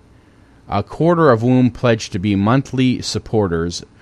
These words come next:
recognizing that long-term work that is needed,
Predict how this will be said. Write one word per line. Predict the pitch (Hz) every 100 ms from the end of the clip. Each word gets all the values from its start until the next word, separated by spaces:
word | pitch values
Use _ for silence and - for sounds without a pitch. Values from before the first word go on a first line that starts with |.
| _ -
recognizing | 110 - 117 113 110 101 104 95
that | 92
long-term | 80 113 127 135 - 127 113
work | 107 104
that | - 98
is | 95 92
needed, | 110 92 69 57